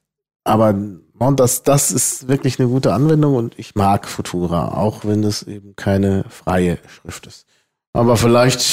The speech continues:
gibt's ja irgendwann oder jemand weiß das und kann es ins Kommentar-, in den Kommentar schreiben, auch so eine, ähm,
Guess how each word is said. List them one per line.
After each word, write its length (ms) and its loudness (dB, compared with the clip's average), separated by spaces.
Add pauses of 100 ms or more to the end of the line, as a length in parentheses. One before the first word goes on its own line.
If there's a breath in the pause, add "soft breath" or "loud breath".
(760 loud breath)
gibt's 260 -4
ja 100 2
irgendwann 880 0
oder 300 -2
jemand 340 0
weiß 280 0
das 180 -2
und 80 -8
kann 160 -2
es 120 -2
ins 140 -12
Kommentar-, 460 -4
in 100 -2
den 120 0
Kommentar 460 -2
schreiben, 380 -2 (520 loud breath)
auch 200 0
so 320 -2
eine, 460 0 (500 loud breath)
ähm, 680 -2